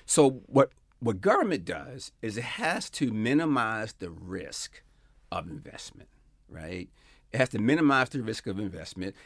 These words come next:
and it has to make the environment conducive to businesses who want to do business here. I will tell you, Tom, over twenty years ago, I moved my tech company from Howard County to downtown Baltimore.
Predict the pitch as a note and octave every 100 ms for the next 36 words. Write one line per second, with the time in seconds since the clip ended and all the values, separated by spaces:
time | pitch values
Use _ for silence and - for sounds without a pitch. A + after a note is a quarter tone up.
0 | - A2+ A2+ D#3 - E3+ D#3 C#3+ C#3 A2
1 | F#2+ A#2+ A#2+ F#2 F2+ E2+ G2+ F2+ C#3+ D#3+
2 | A2 G2 - F2+ G#2 G2 A2+ - G2+ -
3 | B2+ A2 - D#3 A#2+ A2+ A4 C#3+ - D#2
4 | - - - - - C3+ F3 E3+ E3+ C3
5 | B2+ G#2+ - B2 G#2 - F#3 F3 D#3+ A2
6 | F2 F2+ - A#2 D3 C#3+ A#2+ A2+ - A#2
7 | - F2+ E2+ E2+ - - - - G2 A2
8 | B2 B2+ - C#3+ A#2+ F#2 E2 - _ -
9 | F#2+ A2 G2 G#2 F#2+ - F2 - C#2+ C#2+